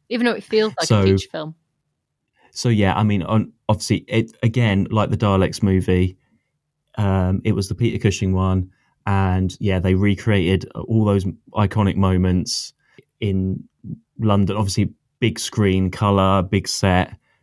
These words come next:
Speaker 2: You can imagine how it, how it goes. Obviously, this, I mean, this feels very filmic to me. I mean, the,
Speaker 1: Yeah.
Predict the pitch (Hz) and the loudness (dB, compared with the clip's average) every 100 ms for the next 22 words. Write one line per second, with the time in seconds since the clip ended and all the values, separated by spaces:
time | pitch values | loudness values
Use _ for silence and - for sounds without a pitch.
0 | _ _ - 113 110 104 101 98 - 95 | _ _ -4 -2 0 0 2 0 0 2
1 | 98 92 90 95 98 90 - 92 85 90 | 2 2 0 0 0 0 0 0 0 -2
2 | - - _ _ _ _ _ 117 104 95 | -4 -16 _ _ _ _ _ -2 0 -2
3 | - 92 90 - _ 120 113 - 113 131 | 0 0 0 -4 _ 0 2 0 0 0
4 | 139 - 110 95 90 95 87 87 - 85 | 0 0 2 2 2 2 2 2 0 2
5 | 85 - 87 82 78 92 92 92 90 180 | 0 -2 -2 0 0 0 0 0 -2 -2
6 | 196 254 | -2 -2